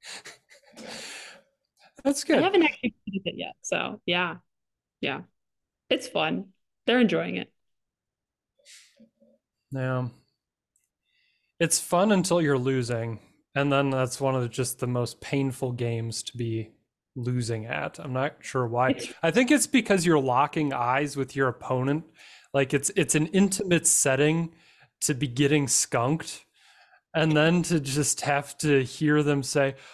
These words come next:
Speaker 1: "Oh man, you put in a really good effort," you know, just to try to <laughs> sap your pride a little bit.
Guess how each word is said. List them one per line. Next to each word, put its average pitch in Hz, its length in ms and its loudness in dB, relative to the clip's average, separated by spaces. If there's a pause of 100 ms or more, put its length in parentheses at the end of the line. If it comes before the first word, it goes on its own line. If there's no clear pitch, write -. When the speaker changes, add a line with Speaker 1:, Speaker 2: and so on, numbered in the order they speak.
(120)
Speaker 1:
"Oh 202 220 4
man, 190 420 4
you 202 100 -2
put 220 260 -2
in 196 120 2
a 175 60 0
really 175 280 4
good 156 200 0
effort," 147 580 -2
you 160 160 -2
know, 131 300 2
just - 320 -6
to 147 80 -4
try 143 340 2
to 143 400 0 (460)
<laughs> 196 180 2 (640)
sap 160 640 2
your 151 140 4
pride 135 560 0
a 156 40 2
little 160 280 2
bit. 156 260 2